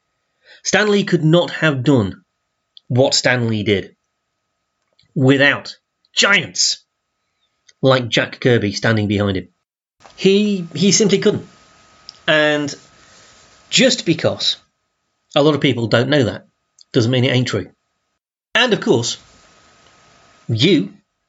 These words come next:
now know that. So go, go look for some Jack Kirby artwork. Go, just, just see the simplicity of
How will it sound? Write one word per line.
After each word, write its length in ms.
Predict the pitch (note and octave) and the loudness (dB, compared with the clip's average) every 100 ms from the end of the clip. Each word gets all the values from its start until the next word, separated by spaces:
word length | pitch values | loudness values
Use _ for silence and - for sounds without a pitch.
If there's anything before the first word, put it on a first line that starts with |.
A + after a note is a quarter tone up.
| - | -4
now 440 | B2+ C#3 C#3 C#3 - _ _ _ G#3 | 0 2 0 -4 -14 _ _ _ 0
know 160 | C4 | 0
that. 180 | F#3+ - _ _ _ _ _ _ _ _ _ _ _ _ _ _ - | 0 -4 _ _ _ _ _ _ _ _ _ _ _ _ _ _ -2
So 140 | B3 | 0
go, 360 | D4 D#4 C4+ - _ _ _ - | 0 0 -2 -6 _ _ _ -2
go 80 | E4+ | 2
look 240 | D#4 B3 | 2 2
for 100 | - | 0
some 200 | G#3 G#3+ | 0 2
Jack 220 | F#3 G3+ - | 0 -2 0
Kirby 260 | F#3 E3 | 2 4
artwork. 420 | D#3 D3 G#2 G2 - _ _ _ _ _ _ _ _ _ | 2 0 -4 -10 -16 _ _ _ _ _ _ _ _ _
Go, 220 | - C4+ G3+ | 0 2 2
just, 240 | A#3+ - | -2 -4
just 280 | C#4+ C4 - | -2 -2 -2
see 840 | - - - C#4 C4+ F3 - - _ _ _ _ _ _ _ - | 0 0 0 0 0 0 -4 -14 _ _ _ _ _ _ _ -4
the 140 | E3+ | -2
simplicity 1700 | E3 - - - B3+ A#3 - - - A3+ A#3 C#4 - A#3 - G#2+ - _ _ _ _ _ _ _ _ _ _ _ - - | 0 -4 -4 -2 0 0 -4 -10 -4 -2 0 0 0 -2 -2 -4 -6 _ _ _ _ _ _ _ _ _ _ _ -16 -6
of 360 | F3+ E3 D#3+ D3 | 0 2 0 -4